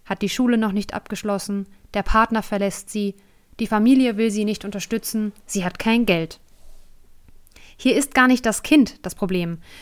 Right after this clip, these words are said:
sondern es sind die Umstände, und die lassen sich mit Unterstützung verbessern. Es ist einfach, sich zur Feministin zu erklären und Abtreibung als Allheilmittel gegen all das anzupreisen.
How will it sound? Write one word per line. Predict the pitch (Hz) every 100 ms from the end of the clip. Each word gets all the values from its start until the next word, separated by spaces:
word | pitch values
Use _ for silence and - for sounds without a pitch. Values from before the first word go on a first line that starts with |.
| -
sondern | - 226 226 226 -
es | -
sind | 220 202
die | -
Umstände, | - 226 208 - 175 170 170 - _ _
und | - 214 190
die | 269
lassen | 254 233 240
sich | 220 226 -
mit | 190
Unterstützung | 190 185 - 196 - 190
verbessern. | 185 180 170 151 170 160 - _ _ _ _ _ _
Es | 214 -
ist | 240 -
einfach, | 220 233 233 - 175 - - -
sich | - 233
zur | - 202
Feministin | 214 196 190 262 302 294
zu | 269
erklären | 247 196 - 269 285 277 262 - -
und | 202 -
Abtreibung | 269 - 233 233 214
als | 214 -
Allheilmittel | - 302 320 240 254 247 208 226
gegen | 220 190 185
all | 208 220
das | 196 190
anzupreisen. | - 180 180 - - -